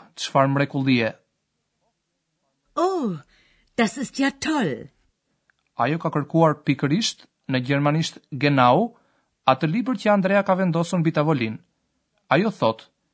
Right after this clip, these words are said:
Speaker 1: "Është pikërisht libri që kërkoj."
Speaker 2: Genau das Buch suche ich.
Speaker 1: Andrea i kërkon zonjës Berger t'i tregoj se për cilin libër e ka fjalën, duke i thënë: "Dale ta shikoj?"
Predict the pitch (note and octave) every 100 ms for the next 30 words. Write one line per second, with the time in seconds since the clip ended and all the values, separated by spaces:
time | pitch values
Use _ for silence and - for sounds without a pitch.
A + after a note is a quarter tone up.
0 | _ _ - D3 - B3+ B3+ C4 - F3+
1 | F#3+ A3 - G#3+ G#3+ C3+ A2 - _ _
2 | _ _ _ _ _ _ _ _ _ _
3 | _ _ D#3 G#3+ A#3+ C#4 E4 F4 F4 A3+
4 | A3 - - F3+ - - D3+ A#2+ - G2
5 | A2+ _ _ _ _ _ _ _ _ _
6 | _ _ _ - C3 C3 D#3+ A3 A3+ E3
7 | D3 F#3+ F3 D#3 D3+ D#3 B2+ B2 B2+ F3+
8 | E3+ C3 C3+ C3+ D3+ A3 - _ _ _
9 | - D3 E3 D#3 B3+ B3+ A#3+ E3+ F#3 F#3+
10 | G3+ G3 C3+ A2+ A2+ B2 _ _ - E3+
11 | G#3 G3+ - A#2 A2 - _ _ _ _
12 | _ _ _ _ - A#2+ C#3 G3+ A3+ A#3
13 | A3 B3+